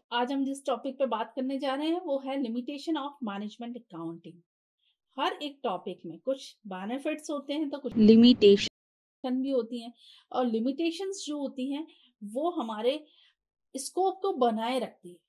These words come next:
Speaker 1: कि भाई हम जब उसमें और रिसर्च करेंगे, जब हम और स्टडी करेंगे तो शायद कुछ और भी निकल कर आ सकता है। तो क्या लिमिटेशंस है हमारी मैनेजमेंट अकाउंटिंग पर, आज इस पर हम डिस्कशन कर रहे हैं।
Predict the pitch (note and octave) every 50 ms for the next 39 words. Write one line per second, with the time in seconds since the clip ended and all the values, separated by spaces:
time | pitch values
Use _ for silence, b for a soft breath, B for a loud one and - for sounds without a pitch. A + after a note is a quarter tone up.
0 | _ _ _ _ A#3+ G3+ A3+ A#3+ B3 A#3+ A#3 B3 C#4 C#4 C4+ C4+ B3 B3+ - _
1 | _ B3+ B3 - - B3 A#3+ - - G#3+ A#3 C#4 C#4+ D4 C#4+ C4+ - D4 C#4 C#4
2 | - - - B3+ B3 B3 A#3+ A#3+ A#3+ B3 B3+ b b b b _ - A#3 A3 A#3+
3 | G#3+ - - - G#3+ A#3 C#4+ E4 D#4+ E4 - D4+ C4+ B3+ C#4 C4 - B3+ B3 A#3+
4 | B3 B3 C4+ C4 D4 C4+ - B3+ A#3+ B3 B3 - _ _ _ _ - C#4 C4+ C4+
5 | - A#3+ B3 C4+ C#4+ C#4 B3+ B3 C#4 D4+ C4+ B3+ - G#3+ G3 F#3+ - A3 G3+ F#3
6 | F#3+ F#3+ - F3+ F3 - _ - F3+ F3+ - _ _ b b b b b b b
7 | _ - D#4 E4+ E4+ - - - C4 B3 D#4 F#4 G4 F#4 F4 F4 - D#4+ D#4+ D4+
8 | - E4 D#4+ D#4+ E4 E4 D4+ D4 C#4+ C#4+ D4+ D4+ C#4 A3+ F#3 F#3 G3+ A3 A3+ C4+
9 | B3 B3+ C4 C4+ C4+ - A3+ G#3+ G#3+ A3 G#3+ B3 B3 B3+ - D4 C4+ - G3+ G3+
10 | G3 G#3 G3 - - G3 F#3 G3 G3 G3 G3 G3+ - - A3 A3 - B3 B3 B3
11 | B3+ B3 B3+ C#4 D4+ F4+